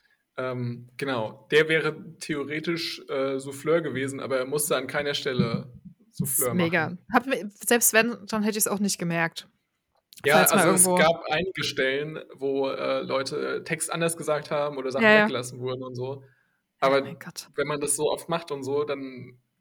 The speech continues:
Speaker 1: kommt man irgendwann damit klar. Es ist halt immer noch
Speaker 2: Mhm.
Speaker 1: nervenaufreibend. Also das finde ich, das ist eigentlich das Schlimmste daran.
Speaker 2: Ja.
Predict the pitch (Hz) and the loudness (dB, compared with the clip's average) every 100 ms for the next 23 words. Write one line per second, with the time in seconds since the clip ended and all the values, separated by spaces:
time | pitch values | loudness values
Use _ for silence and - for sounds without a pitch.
0 | _ _ _ _ _ - 170 _ _ _ | _ _ _ _ _ -20 -20 _ _ _
1 | 156 147 147 147 156 151 147 147 135 131 | -4 -4 -4 -4 -4 -2 -2 -2 -4 -4
2 | 151 127 110 127 170 156 143 165 165 156 | 0 0 0 -2 0 2 2 2 0 4
3 | 208 220 208 151 190 143 127 123 135 127 | 4 4 4 0 0 -2 -4 -4 -2 0
4 | 127 123 160 190 160 - 143 147 147 - | -2 -2 0 2 0 -2 -4 -2 -2 -2
5 | - 156 160 - 143 123 120 127 139 - | -6 -4 -4 -4 -2 -2 -2 -6 -8 -14
6 | - 202 | 0 2